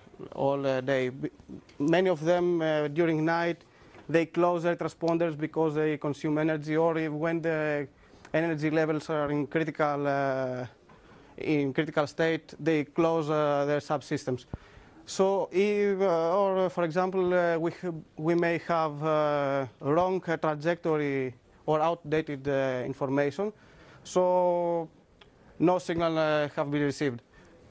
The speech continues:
In such case, we have, uh, an automated, uh, system that tags the observation properly.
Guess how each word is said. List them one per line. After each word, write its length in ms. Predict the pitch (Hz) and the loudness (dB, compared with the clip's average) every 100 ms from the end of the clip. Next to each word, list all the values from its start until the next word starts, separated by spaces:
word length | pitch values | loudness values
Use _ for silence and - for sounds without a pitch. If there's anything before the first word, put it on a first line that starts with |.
| - - 156 | -20 -2 0
In 80 | |
such 300 | 151 220 - | 2 0 0
case, 360 | - 214 240 233 | 0 2 2 0
we 120 | 196 | 0
have, 320 | - 196 185 | 2 0 2
uh, 500 | 180 175 165 160 127 - - _ | 2 4 2 2 -2 -8 -18 _
an 140 | 170 190 | 0 2
automated, 540 | 208 196 170 151 - | 2 2 0 -2 0
uh, 640 | 151 143 139 135 131 127 113 - - _ | 2 4 2 2 0 -4 -6 -16 -20 _
system 520 | - 165 160 196 214 - - - 160 | -2 -2 0 0 0 -2 -18 -14 -2
that 260 | 170 - | -2 2
tags 500 | 208 202 156 - - - - _ - | 0 0 -2 -12 -16 -20 -20 _ 0
the 140 | 139 | 2
observation 840 | 156 147 143 151 170 156 170 165 - - - - - | 2 2 0 2 2 0 -2 -6 -8 -20 -20 -20 0
properly. 460 | 175 170 131 120 | 2 2 -4 -6